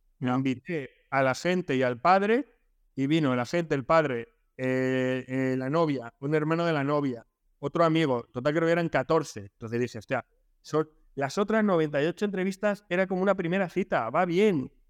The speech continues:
Speaker 2: tú intentas impresionar, intentas decirle al jugador lo mejor del club, él te intenta impresionar. Es difícil, ¿no?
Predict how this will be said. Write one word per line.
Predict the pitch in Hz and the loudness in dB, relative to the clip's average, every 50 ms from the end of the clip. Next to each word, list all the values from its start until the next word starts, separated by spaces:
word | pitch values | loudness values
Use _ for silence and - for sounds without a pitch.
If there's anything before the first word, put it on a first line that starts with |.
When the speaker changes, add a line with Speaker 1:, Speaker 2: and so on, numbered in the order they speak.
| _ | _
Speaker 2:
tú | _ 165 | _ 0
intentas | 175 175 170 185 185 196 190 208 175 - | 0 0 2 0 0 2 0 -2 -2 -2
impresionar, | 170 160 151 - 143 131 _ - 110 117 131 139 139 131 120 _ _ _ _ _ _ _ | -4 -4 -4 -6 -12 -12 _ -12 -6 -2 0 0 0 -2 -4 _ _ _ _ _ _ _
intentas | 131 123 120 127 156 175 175 190 170 | -6 -6 0 0 0 0 0 0 0
decirle | 170 160 - 175 170 180 | -2 -2 -2 0 0 0
al | 175 | 0
jugador | - - 160 151 160 170 | 2 2 2 2 2 2
lo | 175 180 | 2 0
mejor | 160 139 120 - 156 160 | 0 -2 -2 -2 -2 0
del | 160 147 - | 0 0 -2
club, | _ 143 143 143 135 _ - | _ -4 -4 -4 -6 _ -8
él | 143 160 156 | -8 -8 -4
te | - | -2
intenta | 185 175 151 170 170 175 180 | -2 0 0 0 0 0 -2
impresionar. | 185 175 - 143 127 - 127 110 123 143 147 131 - _ _ _ _ _ _ _ _ _ _ _ | -2 -2 -2 -4 -4 -6 -8 -4 -2 -2 -2 -2 -4 _ _ _ _ _ _ _ _ _ _ _
Es | 139 156 170 | -8 -4 -2
difícil, | 208 202 202 - 185 196 190 - 135 120 | -2 -4 -2 -2 -4 -4 -2 -2 -2 0
¿no? | 120 151 202 233 _ | 2 0 0 0 _